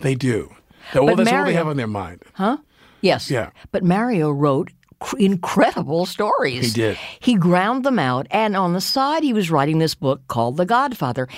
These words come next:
Speaker 2: and people kept saying, "When are you gonna finish?" And it took him nine years.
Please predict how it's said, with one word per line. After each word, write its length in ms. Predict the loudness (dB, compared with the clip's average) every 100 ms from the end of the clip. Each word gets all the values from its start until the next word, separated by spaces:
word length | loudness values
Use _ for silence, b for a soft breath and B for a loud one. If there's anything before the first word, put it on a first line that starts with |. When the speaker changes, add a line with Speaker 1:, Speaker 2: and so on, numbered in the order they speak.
| B
Speaker 2:
and 160 | -4 0
people 220 | 0 -2 -2
kept 160 | -2
saying, 300 | 0 0 2
"When 160 | 2 2
are 40 |
you 140 | 0 2
gonna 200 | 2 0
finish?" 580 | -2 -2 0 -2 -4 -8 B B B B -2
And 120 | 0
it 160 | 0 0
took 200 | -4 0
him 240 | 2 2 4
nine 340 | 2 2 2
years. 600 | 2 2 0 0 -2 -6